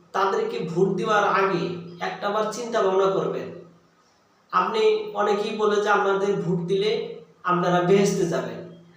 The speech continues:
আরে ভাই, তাহলে যে দেশে ভোট হয় না, সৌদি আরবে ভোট হয় না, সেই দেশে মানুষ জান্নাতে যাবে না।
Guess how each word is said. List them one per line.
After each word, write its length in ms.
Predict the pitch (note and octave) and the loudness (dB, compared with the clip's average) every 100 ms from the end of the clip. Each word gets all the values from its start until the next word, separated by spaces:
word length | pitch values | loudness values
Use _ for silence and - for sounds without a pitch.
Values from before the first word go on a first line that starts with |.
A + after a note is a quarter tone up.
| - | -4
আরে 160 | F#3+ G#3 | -2 0
ভাই, 200 | G#3 G#3 | 0 0
তাহলে 220 | - G3+ | 0 2
যে 160 | G#3+ G#3+ | 2 4
দেশে 260 | F#3+ G3 E3+ | 4 2 2
ভোট 160 | F#3+ F#3 | 0 0
হয় 140 | F#3+ | 0
না, 160 | G3 - - - - _ | -2 -6 -12 -20 -20 _
সৌদি 340 | - G#3 G#3 G#3 | -10 -2 0 4
আরবে 220 | G3 F3+ | 4 2
ভোট 260 | E3 E3+ E3+ | 0 0 0
হয় 140 | - | -2
না, 280 | - - - | -4 -6 -6
সেই 200 | - F#3+ | 0 2
দেশে 180 | F3 F#3+ | 2 0
মানুষ 260 | F#3+ F3 | 0 2
জান্নাতে 380 | F3 E3+ E3+ F#3 | 4 4 4 0
যাবে 200 | F3+ E3+ | 0 2
না। 320 | F3 - - | 0 -2 -8